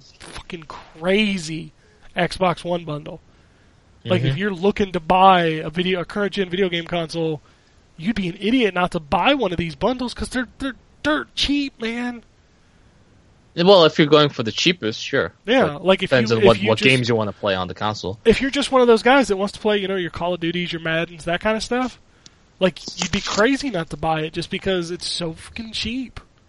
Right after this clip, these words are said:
Speaker 1: And it's not
Speaker 2: Mm.
Speaker 1: coming with garbage games. Like, you've got, like, The Division and Fallout and stuff like that in these bundles.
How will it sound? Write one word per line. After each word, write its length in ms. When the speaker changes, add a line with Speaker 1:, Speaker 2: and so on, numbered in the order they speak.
Speaker 1:
And 100
it's 160
not 140
Speaker 2:
Mm. 60
Speaker 1:
coming 300
with 180
garbage 400
games. 440
Like, 180
you've 140
got, 220
like, 160
The 80
Division 800
and 100
Fallout 800
and 120
stuff 260
like 200
that 300
in 100
these 200
bundles. 640